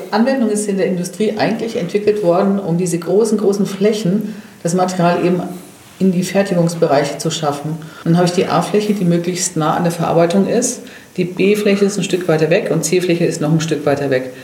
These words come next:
Das ist dann so eine Flächenkategorisierung. Ja, wenn ich mir jetzt aber anschaue, was wir im Handwerk für Materialien haben, dann ist es doch so, dass wir, ja, Standardmaterial haben, um jederzeit arbeitsfähig zu sein.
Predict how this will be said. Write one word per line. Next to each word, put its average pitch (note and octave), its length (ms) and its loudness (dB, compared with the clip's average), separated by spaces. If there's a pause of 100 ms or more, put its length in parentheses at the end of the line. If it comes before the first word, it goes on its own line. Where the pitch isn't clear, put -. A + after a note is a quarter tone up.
(280)
Das D#3 100 2
ist E3+ 180 0
dann F3 120 2
so E3 60 0
eine E3 160 2
Flächenkategorisierung. C#3+ 1300 0 (1900)
Ja, E3 280 4
wenn D#3+ 120 4
ich E3 140 0
mir F#3 100 4
jetzt F3 180 0
aber E3+ 180 2
anschaue, A3+ 440 2
was E3+ 280 0
wir F3 80 4
im D#3+ 180 0
Handwerk G3+ 380 0
für F#3 120 0
Materialien D#3 680 0
haben, D#3+ 180 4
dann D3+ 140 2
ist - 180 -2
es G#3 160 0
doch E3 140 -2
so, F3+ 260 -2
dass F#3 340 -2
wir, F#3+ 300 2 (960)
ja, D3 300 0 (160)
Standardmaterial F3 880 0
haben, G3+ 400 0 (800)
um F3 260 0
jederzeit G3 540 0
arbeitsfähig F#3+ 580 0
zu E3 140 -6
sein. C3+ 400 -2